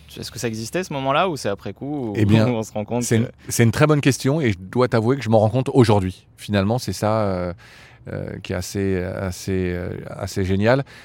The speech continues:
Speaker 2: c'est que on est en train, il y a des livres qui arrivent, il y a des documentaires qui sortent, euh, des s-, nouvelles sollicitations. Moi, il y a des éditeurs qui m'approchent. « Est-ce que t'as envie d'écrire un livre ? Est-ce que t'as envie de faire ceci ? Est-ce que t'as
Speaker 1: Ouais.
Speaker 2: envie de faire cela ? »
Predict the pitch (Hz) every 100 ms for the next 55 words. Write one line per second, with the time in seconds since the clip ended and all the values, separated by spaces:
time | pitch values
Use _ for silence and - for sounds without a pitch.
0 | - - - 101 98 98 101 101 98 98
1 | 95 113 120 113 82 98 101 123 104 -
2 | 117 107 98 101 95 90 92 95 - 98
3 | 98 107 - 107 - 92 95 - - -
4 | - _ 85 85 95 - - 104 107 110
5 | 104 107 104 107 117 110 - 101 95 87
6 | 87 85 87 82 104 101 - 85 82 95
7 | 104 110 - - - 90 90 87 - 90
8 | 104 95 90 95 90 92 90 87 90 -
9 | 90 92 92 101 - 95 95 - 92 98
10 | 120